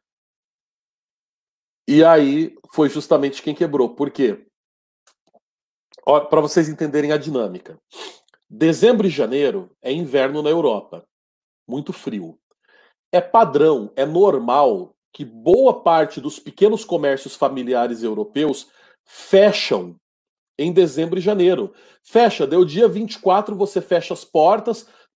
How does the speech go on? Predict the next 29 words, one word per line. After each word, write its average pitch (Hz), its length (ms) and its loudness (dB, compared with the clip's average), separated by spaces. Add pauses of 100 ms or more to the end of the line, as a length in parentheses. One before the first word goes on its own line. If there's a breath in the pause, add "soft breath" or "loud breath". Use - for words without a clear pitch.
põe 202 160 6
uma 233 180 0
plaquinha 196 420 -2
lá 185 120 0
na 175 100 -6
frente 190 240 -8
escrito: - 320 -16
"Voltamos 190 680 -2
em 208 100 -6
fevereiro". 170 760 -2 (640)
Entendeu? 113 420 -6
A 151 120 0
minha 214 220 -4
família 185 400 0
tem 202 180 -2
comércio 139 520 -2
aqui 123 180 -10
em 117 60 -10
Portugal. 117 640 -6
Eles 170 220 -4
fazem 214 400 0
isso, 220 180 -2
é 151 40 0
um - 40 -6
comércio 165 400 -2
familiar, 175 680 -2
pai 170 160 -4
e 170 40 -14
tal. 185 360 -2